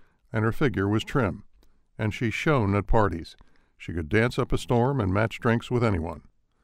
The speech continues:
Forced to live on her husband's military allotment of two hundred and twenty-five dollars a month, she had to play poker and win for extra cash. When one Virginia gentleman proposed, she replied,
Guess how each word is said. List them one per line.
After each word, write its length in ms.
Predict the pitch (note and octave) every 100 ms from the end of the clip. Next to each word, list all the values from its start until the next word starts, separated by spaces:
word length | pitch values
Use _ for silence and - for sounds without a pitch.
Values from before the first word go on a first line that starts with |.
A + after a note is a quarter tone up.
| _ _ _ _ _ - -
Forced 320 | - E3+ -
to 80 | C3
live 320 | B2+ A#2 A2+
on 140 | G#2
her 100 | G2+
husband's 400 | A2 A2 A2 F#2
military 540 | F#2+ A2 G2 B2 G2+ F#2+
allotment 420 | G2 F#2+ F2+ F2
of 140 | E2+
two 160 | - A2
hundred 200 | G2+ G2
and 120 | F#2
twenty-five 500 | A2 G2+ F#2 G2 F#2+
dollars 340 | F#2+ F#2 E2+
a 60 | E2
month, 320 | F#2+ F2+ E2 - - _ _ -
she 140 | -
had 180 | G#2+ A#2+
to 80 | C3
play 200 | C#3 C3
poker 380 | C3 B2 G2+ F#2+ C#3 -
and 240 | A#2 A2
win 300 | C#3+ A#2+ D#2 - -
for 180 | - G#2+
extra 280 | G2 - -
cash. 500 | - G#2 D#2 - - - _ _ _ _
When 240 | A#2+ G#2+ G2+
one 260 | B2 C3
Virginia 440 | G2+ F#2+ G#2 G2 F2
gentleman 460 | G2 F#2 F2 F2+
proposed, 560 | E2 - C3 G#2+ A2 -
she 160 | -
replied, 520 | A2 G#2 A#2 A2 A#2